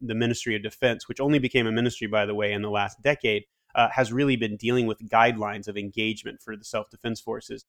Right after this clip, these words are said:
have really been, uh, changed. And, and to your point about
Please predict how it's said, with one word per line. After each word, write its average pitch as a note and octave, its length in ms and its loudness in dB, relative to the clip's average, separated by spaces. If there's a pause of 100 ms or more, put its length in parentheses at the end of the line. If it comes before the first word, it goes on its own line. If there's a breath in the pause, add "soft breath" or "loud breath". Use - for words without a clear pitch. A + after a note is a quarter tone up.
(220)
have A#2+ 180 0
really C3 240 4
been, A2 340 0
uh, G#2+ 140 -6
changed. G#2+ 480 -2
And, A2+ 180 -8
and A#2 80 -8
to - 80 -10
your A#2+ 80 -2
point E3 300 -2
about B2+ 260 6